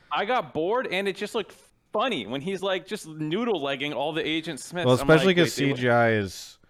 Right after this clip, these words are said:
Speaker 2: gone a lot better, so I'm sure. So I feel
Speaker 1: It
Speaker 2: like it's
Speaker 1: wasn't even
Speaker 2: easier now
Speaker 1: good
Speaker 2: to
Speaker 1: then.
Speaker 2: identify bad C G I.
Speaker 1: It
Speaker 2: I'm just
Speaker 1: wasn't even good then.
Speaker 2: Yeah, well.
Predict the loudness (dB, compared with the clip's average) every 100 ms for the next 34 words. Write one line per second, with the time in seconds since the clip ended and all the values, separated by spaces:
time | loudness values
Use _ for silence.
0 | _ _ _ _ -10 0 2 2 0 0
1 | 2 4 4 4 4 6 6 2 -2 -2
2 | -2 -2 0 4 6 6 2 4 4 6
3 | 4 6 6 6 2 4 4 4 4 6
4 | 4 4 4 4 2 2 2 2 2 2
5 | -2 -10 -8 -8 -10 -12 -18 -20 -20 -20
6 | -20 -20 -20 -20 -14 -4 -2 0 0 0
7 | -2 -4 -4 -6 -4 -2 -2 -4 -6 -4
8 | -2 -2 -8 -8 -8